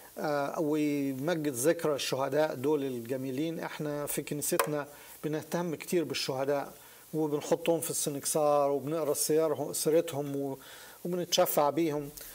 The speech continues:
دول ناس عملوا عمل بسيط، لكن، آه، في نظر الكنيسة بتاعتنا هم قديسين، وفي نظر الكنيسة الكاثوليكية هم قديسين، وأضافتهم رسميا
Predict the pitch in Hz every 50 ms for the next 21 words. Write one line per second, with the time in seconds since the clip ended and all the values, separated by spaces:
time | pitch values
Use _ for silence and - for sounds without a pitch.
0 | - - - - 202 220 226 214 214 214 202 - - - - - - - 190 214
1 | 208 196 190 180 170 165 165 185 190 185 170 151 156 151 - - - 208 175 -
2 | - - - - - 226 190 - 202 165 147 151 160 156 - 170 160 156 156 -
3 | - 165 160 151 160 180 185 196 - - - - - - - - - - - 151
4 | 160 185 170 156 175 156 147 - - 170 170 185 165 - 175 160 151 - - -
5 | - - - - - - 160 151 170 151 156 190 190 - 170 156 151 156 151 135
6 | - 156 139 123 135 131 - - 160 170 175 - 180 160 156 131 143 135 - -
7 | - 160 165 - 156 147 - 151 - - 147 139 - - - 226 220 165 123 131
8 | 135 127 120 - - 139 117 117 123 - - - 151 139 135 131 131 127 123 -
9 | 160 156 - 147 135 135 131 127 - - 156 156 143 139 131